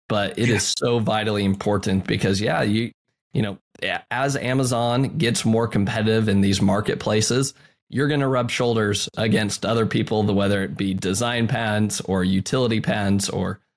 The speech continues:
Speaker 1: copyright infringement. And so knowing that you have the protection in place, um, I think is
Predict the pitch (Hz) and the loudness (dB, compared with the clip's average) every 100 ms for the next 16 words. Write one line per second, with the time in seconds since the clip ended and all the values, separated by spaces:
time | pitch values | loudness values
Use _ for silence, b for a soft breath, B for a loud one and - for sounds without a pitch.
0 | _ _ - 120 120 117 110 107 107 104 | _ _ -2 -2 0 0 0 0 -2 0
1 | 107 104 113 104 101 104 98 110 98 107 | 2 2 2 0 0 0 0 2 2 2
2 | 117 123 135 135 135 - b _ - 113 | 2 2 2 2 -2 -6 b _ -2 0
3 | 95 107 117 110 117 113 98 156 - 113 | 2 2 2 2 0 -2 -2 -2 -2 -2
4 | - 123 127 - 139 156 180 - - - | 0 0 0 0 0 0 0 -4 -8 -2
5 | 107 101 92 90 104 101 98 92 90 | 0 2 2 0 0 2 2 0 -2